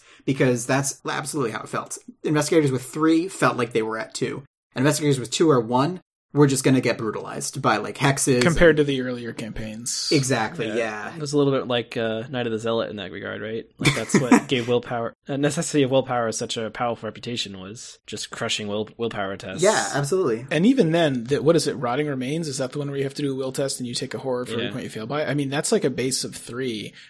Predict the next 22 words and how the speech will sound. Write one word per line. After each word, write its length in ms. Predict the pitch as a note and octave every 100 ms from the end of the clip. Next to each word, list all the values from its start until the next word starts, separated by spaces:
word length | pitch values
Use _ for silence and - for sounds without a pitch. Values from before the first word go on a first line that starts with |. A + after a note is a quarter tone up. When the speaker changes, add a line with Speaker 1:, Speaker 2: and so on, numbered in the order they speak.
| -
Speaker 2:
The 180 | - F3
Circle 380 | - E3 A3 E3
Undone 280 | C3 C3
version 280 | D3+ D3 C#3+
of 80 | B2
that 160 | A#2+ A#2
is, 120 | G#2
like, 240 | A2+ A2+
a 60 | C3+
base 380 | B2+ B2+ D3 C3+
of 100 | B2+
three, 240 | C#3 C3
but 140 | A#2+
then 100 | B2
it 80 | A#2+
gets 220 | - A#2+
worse 360 | A2 A#2 A2 -
according 360 | - A#2 A2 -
to 40 |
something. 380 | - A2+ - -
Like, 240 | - A#2
it's 380 | - - - -